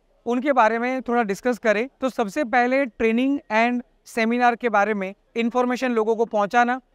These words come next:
और specifically इंडिया से किस तरह से gems and jewellery को एक्सपोर्ट किया जाए उनकी इन्फॉर्मेशन ट्रेनिंग के द्वारा and different webinars के द्वारा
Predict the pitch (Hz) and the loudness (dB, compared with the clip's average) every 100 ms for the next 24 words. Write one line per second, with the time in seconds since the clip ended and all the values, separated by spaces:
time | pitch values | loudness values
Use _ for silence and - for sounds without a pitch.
0 | - 247 - 262 254 294 240 233 233 247 | 0 0 2 0 0 0 0 0 -2 -4
1 | 220 226 269 277 269 254 - 247 247 262 | -2 0 2 0 -2 -6 -4 -2 -2 -2
2 | 208 226 220 254 226 226 233 220 214 196 | -2 -2 0 0 0 0 0 -2 -2 -2
3 | 240 233 - 226 233 185 156 143 214 240 | 0 -2 0 0 2 0 -4 -4 -4 -2
4 | 254 226 247 240 233 233 240 - 214 220 | -2 -2 -2 -2 -4 -4 -4 -2 0 0
5 | 233 254 233 233 240 277 - 220 220 240 | 0 0 2 0 0 -4 -2 -2 0 -2
6 | 240 214 220 226 202 233 208 202 208 | -2 -2 0 -2 -2 -2 0 2 0